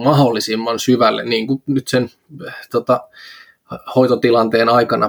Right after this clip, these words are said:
pääsee ja milloin, miten se ihminen sinne päästää. Ja koitaan etsiä tietynlaisia vaikka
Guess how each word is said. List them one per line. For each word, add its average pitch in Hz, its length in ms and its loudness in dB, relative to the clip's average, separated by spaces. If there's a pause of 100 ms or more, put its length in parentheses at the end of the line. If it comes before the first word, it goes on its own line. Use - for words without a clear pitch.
pääsee 110 640 0
ja 107 60 -8
milloin, 110 320 -6
miten 107 220 -6
se 113 100 -4
ihminen 107 360 -4
sinne 113 180 -6
päästää. - 540 -2
Ja - 80 -8
koitaan 135 380 2
etsiä 143 460 -2
tietynlaisia 113 720 -2
vaikka - 320 -8